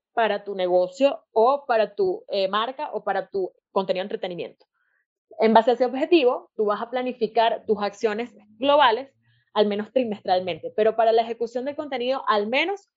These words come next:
con dos semanas de anticipación, siempre ajustando en el camino, eh, las cosas que pueden pasar durante ese periodo de tiempo. Es decir, yo puedo planificar do-, eh, de aquí a quince días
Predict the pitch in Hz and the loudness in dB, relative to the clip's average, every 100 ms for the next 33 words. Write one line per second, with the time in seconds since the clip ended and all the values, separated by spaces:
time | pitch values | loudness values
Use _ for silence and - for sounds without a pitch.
0 | _ _ _ 233 220 208 220 226 233 233 | _ _ _ 0 2 2 0 -6 -6 -6
1 | 247 262 220 214 190 175 - 240 262 320 | -6 -4 -6 -6 -4 -4 0 2 2 0
2 | _ _ _ 254 254 269 302 269 - 220 | _ _ _ -2 0 0 -2 -2 -4 -4
3 | 240 269 277 208 214 285 349 - _ _ | -4 -6 -6 -6 -4 -4 -6 -12 _ _
4 | _ - 220 214 202 208 202 190 - 190 | _ 2 4 4 0 -4 -2 -4 -4 -8
5 | - 208 240 190 185 180 202 - 175 - | -8 -6 -4 -2 -2 -2 -4 -2 -2 -2
6 | 190 208 180 175 185 175 170 - 175 185 | -2 -2 -2 -4 0 0 0 -6 -4 0
7 | 170 180 135 85 - 190 180 214 190 196 | 0 0 -6 -10 -16 -12 -6 -4 0 -2
8 | - - 226 233 262 254 233 226 220 226 | -2 0 2 2 0 -2 -2 0 0 -2
9 | _ _ _ _ 175 170 - 175 202 202 | _ _ _ _ -20 -20 -2 4 6 6
10 | 196 190 - 160 185 196 - 214 220 220 | 4 2 -2 -4 -2 -2 -2 0 0 0
11 | 247 247 262 254 233 240 | -6 -4 -4 0 0 0